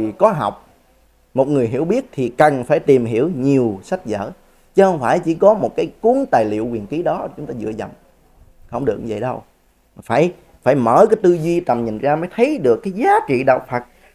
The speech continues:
lúc nào cũng chủ trương hòa bình. Cho nên Đức Thầy chúng tôi cũng theo cái tông chỉ đó, cũng cái lề lối đó mà Ngài chủ trương lập đời bình trị là như vậy đó. Gặp đời bình trị. Cho nên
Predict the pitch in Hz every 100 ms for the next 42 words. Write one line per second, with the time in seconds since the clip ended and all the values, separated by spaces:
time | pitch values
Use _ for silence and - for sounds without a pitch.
0 | _ 214 302 - 151 143 113 147 156 139
1 | 180 175 160 123 107 104 98 _ _ _
2 | _ _ _ _ _ _ _ _ _ _
3 | 190 190 190 190 277 - 131 123 214 240
4 | 190 190 180 - 220 202 214 202 220 202
5 | 202 - 131 208 233 - - _ _ _
6 | _ _ _ _ _ 131 196 208 151 151
7 | 151 139 151 220 214 247 185 127 123 113
8 | 101 127 208 190 185 156 120 123 - 143
9 | 123 117 110 101 110 123 110 104 95 104
10 | - _ _ _ _ _ _ _ _ _
11 | _ 131 - 131 117 113 113 110 - _
12 | _ 190 196 196